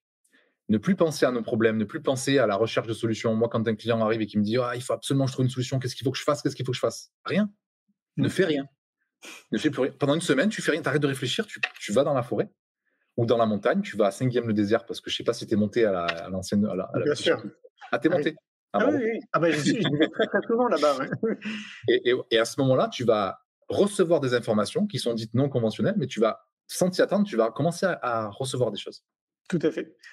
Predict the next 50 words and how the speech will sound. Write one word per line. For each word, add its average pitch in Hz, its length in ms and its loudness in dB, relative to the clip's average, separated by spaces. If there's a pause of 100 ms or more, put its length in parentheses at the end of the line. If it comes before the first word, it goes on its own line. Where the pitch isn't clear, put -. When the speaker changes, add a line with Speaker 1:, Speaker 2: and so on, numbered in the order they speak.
Speaker 2:
Bah, 202 100 0 (500)
je, 180 240 -4
je - 120 -4
pense 220 180 0
qu'on 180 120 -2
peut 180 100 0
aussi 185 320 0 (100)
associer 190 540 -2
l'idée 175 260 2
du 165 140 0
mouvement 170 480 2
à 180 80 0
la 143 80 0
nature, 156 440 -2 (260)
le 131 100 -2
fait 175 120 0
Speaker 1:
Bien 170 40 -2
Speaker 2:
que 170 60 -10
Speaker 1:
sûr. 151 120 0
Speaker 2:
notre 143 220 -2
corps 196 180 2
aussi 165 240 0
soit 156 220 0
en 139 100 0
mouvement. 151 580 0 (400)
Euh, 127 560 -2
moi, 175 400 0
je, 190 140 -8 (160)
de 180 240 2
ce 175 80 -2
que 190 140 0
je 156 80 -2
ressens 180 260 0
de 165 80 2
mon 147 160 0
expérience, 147 640 -2 (240)
ça 135 160 0
développe 202 540 0
aussi 180 200 0
davantage 160 760 0
mon 135 260 -2
canal 139 280 0
intuitif, 135 520 -6
en 151 60 -2
tout 123 100 -12
cas 147 140 0
le, 127 480 -4
d'y 147 500 -2
être 143 200 -2
réceptif, 143 600 -6